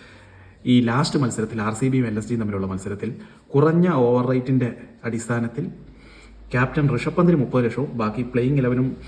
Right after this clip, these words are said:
ഉള്ള എല്ലാവർക്കും പന്ത്രണ്ട് ലക്ഷം രൂപയും പിഴ കൊടുത്തിട്ടുണ്ട്. ആലോചിച്ച് നോക്ക്. എൽ എസ് ജി, ഏഹ്, ഈ പറഞ്ഞത് ദിഗ്വേഷ് രാത്തിയെ ലേലത്തിന് വിളിച്ചിരിക്കുന്നത് വെറും മുപ്പത് ലക്ഷം രൂപയ്ക്കാണ്.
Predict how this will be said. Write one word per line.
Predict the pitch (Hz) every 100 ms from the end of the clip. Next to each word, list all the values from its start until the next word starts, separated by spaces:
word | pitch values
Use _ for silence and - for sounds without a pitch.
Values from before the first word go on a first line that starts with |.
| - -
ഉള്ള | 120 120
എല്ലാവർക്കും | 110 113 110 - 135 - - - - -
പന്ത്രണ്ട് | 113 135 123
ലക്ഷം | 117 107
രൂപയും | 104 104 - -
പിഴ | 98
കൊടുത്തിട്ടുണ്ട്. | 98 - - - - - - -
ആലോചിച്ച് | 110 107 110
നോക്ക്. | - - - - - -
എൽ | 131
എസ് | 139 143
ജി, | 165 165 - 123
ഏഹ്, | 117
ഈ | 120
പറഞ്ഞത് | 127 117 120 113
ദിഗ്വേഷ് | 123 123 131 -
രാത്തിയെ | 120 127 127 139 - - 117
ലേലത്തിന് | 120 131
വിളിച്ചിരിക്കുന്നത് | 123 - 110 113
വെറും | 107
മുപ്പത് | 107 - 123
ലക്ഷം | 120 101
രൂപയ്ക്കാണ്. | 107 -